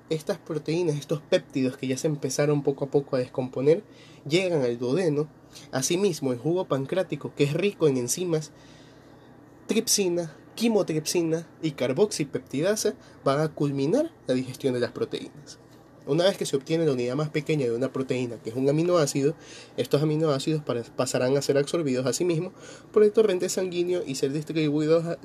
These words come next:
distribuidos, perdón, al organismo para su, para su, eh, para su respectivo almacenamiento, para síntesis de proteínas y otros fines. Y en el caso de los lípidos, los lípidos inician y culminan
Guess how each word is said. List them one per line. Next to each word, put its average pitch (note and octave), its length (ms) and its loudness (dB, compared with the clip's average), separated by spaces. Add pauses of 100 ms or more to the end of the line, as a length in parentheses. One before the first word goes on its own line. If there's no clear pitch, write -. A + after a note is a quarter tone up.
(120)
distribuidos, D3+ 600 0
perdón, C3+ 320 0 (840)
al C#3+ 140 6
organismo E3 460 6
para C3+ 180 -2
su, B2 160 -6
para B2+ 380 -2
su, A#2 380 -4 (1120)
eh, B2 200 -2
para C3 180 0
su C3 120 -2
respectivo C3+ 420 0
almacenamiento, E3 920 4
para A#2 140 -2
síntesis B2+ 380 -6
de C#3 80 -4
proteínas E3+ 720 -2
y C3 40 0
otros B2+ 220 -2
fines. - 400 -14 (640)
Y F3+ 280 2 (340)
en A#2+ 160 -6
el A2+ 80 -4
caso C3 260 -2
de D3 80 4
los D3 120 2
lípidos, - 640 -4 (360)
los B2+ 160 -6
lípidos D3 600 -4 (1080)
inician F3 560 0 (320)
y D3 100 -2
culminan F#3+ 560 2